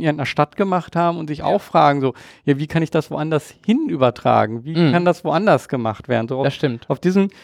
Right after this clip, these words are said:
Speaker 1: Gedanken hin, so, äh, frage ich mich so, wie, wie macht ihr das? Also
Speaker 2: Ja.
Speaker 1: jedes Mal das übergeben an ein neues Team und dann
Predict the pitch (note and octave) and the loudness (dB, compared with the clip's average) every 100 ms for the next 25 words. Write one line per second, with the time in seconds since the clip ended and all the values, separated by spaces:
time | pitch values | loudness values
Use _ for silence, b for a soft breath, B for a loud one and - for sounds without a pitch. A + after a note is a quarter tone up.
0 | B - C#3 D3 A3 F3+ D#3 C3 C3 C3 | B -4 2 2 0 0 0 2 2 2
1 | A#2+ A#2 A#2+ C3+ C3 B2 - - D#3 E3 | 2 2 2 2 2 0 -8 0 0 0
2 | E3+ D#3+ D#3 D3 B2 B2+ F3 F3+ - - | -4 -2 -4 -4 -4 -2 0 -2 -2 0
3 | E3+ A2+ - A2+ A#2+ D3+ D3+ D3+ D3+ D3 | 2 2 0 -6 -4 -4 -4 -2 -2 -2
4 | C#3+ C3 B2+ D3 D3 B2+ B2 B2+ C#3 C#3+ | 0 0 2 0 0 -2 0 2 2 0
5 | - - C#3 C#3 C3+ A#2 B2 C3+ | -2 -4 -2 -2 -2 2 2 0